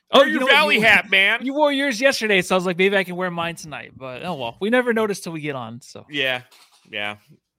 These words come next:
Speaker 2: What a game, man.
Speaker 1: Oh, amazing. Um, you know, it's, you th-, you, like you said, twenty-two points. It's kinda like, you know, the Mavericks were the running back,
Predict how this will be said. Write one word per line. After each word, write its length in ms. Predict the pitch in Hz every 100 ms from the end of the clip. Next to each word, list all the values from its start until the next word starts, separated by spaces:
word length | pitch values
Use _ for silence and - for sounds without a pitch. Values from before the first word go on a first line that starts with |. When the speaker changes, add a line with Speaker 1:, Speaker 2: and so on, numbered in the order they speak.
| _
Speaker 2:
What 140 | 208
a 40 | 277
game, 360 | 165 190 240
man. 340 | 123 113 147 185 _ _ _
Speaker 1:
Oh, 340 | 185 175 127 135
amazing. 720 | 156 160 277 269 143 123 123
Um, 460 | 151 175 170 165
you 100 | 156
know, 380 | 165 180 233 226
it's, 420 | 165 - - - _ _ _ _
you 120 | 180
th-, 180 | - -
you, 120 | 180
like 180 | 208 202
you 60 | 202
said, 220 | - 220
twenty-two 360 | - 202 190 208
points. 600 | 196 220 226 196 - - _
It's 140 | 156
kinda 220 | - 208
like, 260 | 208 202 190
you 60 | 190
know, 180 | 185 180
the 100 | 160
Mavericks 440 | 165 175 180 -
were 60 | 170
the 100 | 156
running 300 | 156 165 160
back, 260 | 160 156